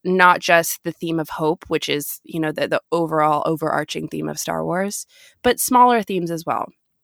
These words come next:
So here's this quote from George Lucas, and I'm not the best at reading quotes, so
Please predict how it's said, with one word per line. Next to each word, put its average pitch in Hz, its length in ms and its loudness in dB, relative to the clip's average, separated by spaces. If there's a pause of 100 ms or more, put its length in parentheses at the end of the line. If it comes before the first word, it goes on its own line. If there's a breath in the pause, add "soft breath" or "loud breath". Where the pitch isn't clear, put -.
(600)
So 247 120 0
here's 247 140 4
this 311 140 -2
quote - 180 0
from 190 140 -4
George 165 200 -2
Lucas, 151 540 -8 (460 soft breath)
and 160 420 -2
I'm 180 120 -2
not 202 120 2
the 202 80 -4
best 151 240 -4
at - 60 -10
reading - 220 -8
quotes, - 340 -6
so - 260 -8